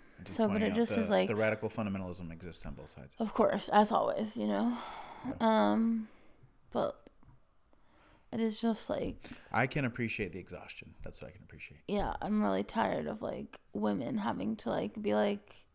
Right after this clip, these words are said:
Speaker 2: "Here are the ways in which I have not been able to make decisions about my body.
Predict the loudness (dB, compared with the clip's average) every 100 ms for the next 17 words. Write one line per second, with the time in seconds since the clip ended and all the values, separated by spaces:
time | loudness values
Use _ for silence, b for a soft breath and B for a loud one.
0 | -20 -20 -20 -20 -20 -20 -14 2 6 6
1 | 6 6 6 6 4 4 2 0 -8 -8
2 | -12 _ -2 2 2 2 4 4 4 2
3 | 0 2 0 0 -2 -2 -2 -2 0 0
4 | 0 2 0 4 4 6 2 0 -4